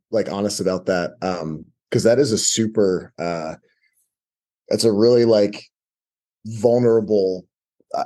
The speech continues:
I think, aspect of being a medical student is there is this, like, um, it, it, it is hard to be, there, there's multiple points,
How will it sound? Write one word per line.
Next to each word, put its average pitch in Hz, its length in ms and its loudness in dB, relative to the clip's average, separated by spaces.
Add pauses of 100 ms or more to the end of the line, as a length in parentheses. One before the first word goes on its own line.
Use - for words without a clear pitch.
I 107 80 -2
think, 98 220 -6
aspect 92 580 -2
of 90 240 2
being 101 220 2
a 90 60 -2
medical 90 420 -4
student 95 400 0
is 85 200 -4
there 101 180 2
is 117 240 2
this, 98 240 -2
like, 95 480 -2 (180)
um, 85 480 -6 (1600)
it, 113 100 0
it, 120 160 0
it 127 220 0
is 160 160 2
hard 139 260 2
to 139 80 -2
be, 110 600 -2 (200)
there, 120 140 -4
there's 135 300 2 (100)
multiple 156 400 0
points, - 580 -4